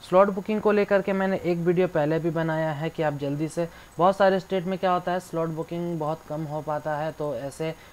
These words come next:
में मैंने एक video बनाया है, आप description में link मिलेगा, जा कर के देख सकते हैं कि आपको फटाफट से कैसे slot booking करना है, उसके लिए मैंने बताया है। तो यहाँ पे हमारा slot booking option आ रहा है, application number के साथ हम आगे बढ़ेंगे।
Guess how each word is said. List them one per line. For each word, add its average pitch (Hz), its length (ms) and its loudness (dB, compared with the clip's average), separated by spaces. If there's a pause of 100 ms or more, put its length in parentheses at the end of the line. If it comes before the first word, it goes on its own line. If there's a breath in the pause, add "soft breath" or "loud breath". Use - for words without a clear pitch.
(140)
में 156 100 -4
मैंने 160 320 -2
एक 151 60 -4
video 147 320 -4
बनाया 143 360 -4
है, 147 320 -6
आप 139 200 -8
description 139 520 -10
में 156 140 -6
link 147 280 -8
मिलेगा, 156 400 -4
जा 143 180 -4
कर 151 160 -6
के 147 140 -6
देख 139 240 -8
सकते 151 280 -10
हैं 151 180 -10 (360 loud breath)
कि 160 100 -2
आपको 156 340 -6
फटाफट 165 420 -6
से 165 140 -6
कैसे 160 300 -8
slot 151 260 -4
booking 143 360 -10
करना 143 260 -8
है, 151 120 -8
उसके 143 260 -10
लिए 147 160 -6
मैंने 143 220 -10
बताया 120 380 -10
है। 110 160 -16 (460 loud breath)
तो 151 60 -6
यहाँ 165 140 0
पे 185 100 -6
हमारा 185 200 0
slot 175 260 -4
booking 180 340 -4
option 175 320 -6
आ 170 120 -2
रहा 175 140 -2
है, 175 120 -4
application 160 460 -8
number 165 280 -4
के 165 120 -6
साथ 160 220 -4
हम 156 160 -6
आगे 143 200 -6
बढ़ेंगे। 165 440 -6